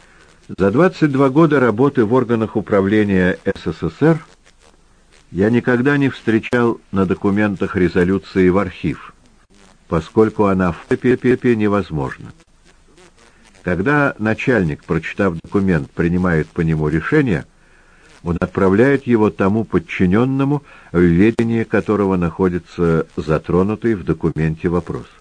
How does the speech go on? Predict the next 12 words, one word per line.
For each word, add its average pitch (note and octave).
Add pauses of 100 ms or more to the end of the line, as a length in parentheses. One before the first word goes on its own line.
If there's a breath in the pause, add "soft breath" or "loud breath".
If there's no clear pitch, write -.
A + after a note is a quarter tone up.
(1080 soft breath)
Подчинённый C#3+
подшивает G#2+
документ E2+ (160)
в -
соответствующую G#2+
папку, E2+ (300)
в D2
дело, E2 (760 soft breath)
и B2+
работает D#2+
с -
ним. C2